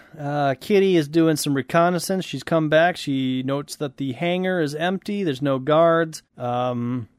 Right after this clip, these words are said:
the entrance is locked. She could try to disrupt the circuits, but that would probably set off some alarms. So that's when Frosty hatches a plan to engage in a psionic rapport with Kitty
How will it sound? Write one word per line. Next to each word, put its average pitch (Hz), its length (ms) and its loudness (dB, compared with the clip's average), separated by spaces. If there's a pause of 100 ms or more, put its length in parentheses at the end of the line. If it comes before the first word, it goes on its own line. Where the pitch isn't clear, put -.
(380)
the 127 360 -6
entrance 165 460 -2
is 127 240 -4
locked. 147 460 0
She - 240 -8
could 131 160 -12
try 147 180 0
to 143 80 -4
disrupt 131 560 -6
the 120 60 -14
circuits, 185 460 -2
but 120 120 -12
that 127 140 -2
would 123 120 -4
probably 120 220 -4
set 123 220 -6
off 117 180 -6
some 120 180 -10
alarms. 127 680 -4
So - 160 -2
that's 233 280 2
when 185 580 0
Frosty 180 580 0
hatches 151 420 0
a 139 60 -2
plan 156 420 0
to 135 600 -2
engage 139 560 -2
in 135 240 -6
a 120 100 -6
psionic 147 640 0
rapport 165 480 -2
with 139 240 -4
Kitty 147 520 0